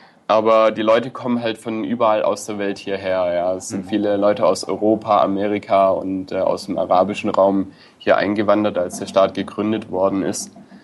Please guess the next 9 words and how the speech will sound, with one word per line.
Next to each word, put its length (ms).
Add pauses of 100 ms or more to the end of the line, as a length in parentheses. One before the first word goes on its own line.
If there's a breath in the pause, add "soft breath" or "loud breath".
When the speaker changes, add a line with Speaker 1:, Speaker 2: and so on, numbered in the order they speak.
(600 loud breath)
Speaker 1:
Und, 580 (100)
ähm, 680
dadurch 320
ist 220
es 200
sehr 180
bunt 440
und 180
chaotisch. 880